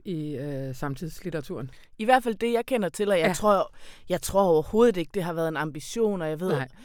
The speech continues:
Speaker 2: jeg aner ikke, om, øh, Stine Pilgaard har set så meget som to minutter stand-up i løbet af sit liv. Men det var det, det mindede mig om.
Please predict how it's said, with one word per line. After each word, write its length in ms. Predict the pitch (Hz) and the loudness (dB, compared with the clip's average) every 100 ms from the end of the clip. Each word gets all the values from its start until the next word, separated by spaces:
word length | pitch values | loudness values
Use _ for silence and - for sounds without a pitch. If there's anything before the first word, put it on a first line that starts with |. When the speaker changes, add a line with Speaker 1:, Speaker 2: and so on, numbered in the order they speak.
| - 170 | -12 -8
Speaker 2:
jeg 100 | - - | -6 -2
aner 320 | 202 180 160 | -2 -2 -4
ikke, 340 | - 185 - | -4 -6 -6
om, 320 | - 165 156 151 | -6 -6 -6 -6
øh, 180 | 147 147 | -8 -10
Stine 340 | - 185 160 151 | -14 -8 -8 -6
Pilgaard 560 | 185 180 190 147 139 _ _ _ _ _ | -6 -4 -4 -4 -6 _ _ _ _ _
har 160 | - 165 | -12 -10
set 400 | - 185 151 - | -6 -6 -6 -10
så 140 | - | -10
meget 280 | 156 139 156 | -6 -4 -6
som 160 | - 156 | -8 -10
to 180 | - 180 | -6 -6
minutter 360 | 156 151 151 | -6 -8 -10
stand-up 560 | 151 139 170 170 165 156 | -10 -8 -6 -4 -4 -4
i 20 | |
løbet 280 | 170 175 160 | -4 -2 -4
af 80 | 143 | -4
sit 200 | 175 175 | -10 -8
liv. 220 | 196 - - - - - - | -6 -8 -12 -20 -20 -14 -6
Men 200 | 202 185 | -4 0
det 140 | 202 | 4
var 60 | 190 | 4
det, 180 | 262 | 2
det 80 | 247 | 2
mindede 320 | 226 233 269 | 4 4 4
mig 220 | 262 208 - | 4 2 2
om. 320 | 196 165 | 0 -2